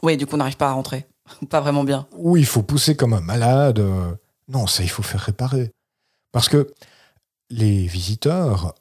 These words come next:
Speaker 2: vont se faire une impression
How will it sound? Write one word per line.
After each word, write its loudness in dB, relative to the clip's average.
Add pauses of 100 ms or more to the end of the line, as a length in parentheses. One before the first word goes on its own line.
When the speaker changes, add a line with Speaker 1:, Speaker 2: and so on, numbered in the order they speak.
Speaker 2:
vont -2 (280)
se -2
faire 4
une 6
impression 0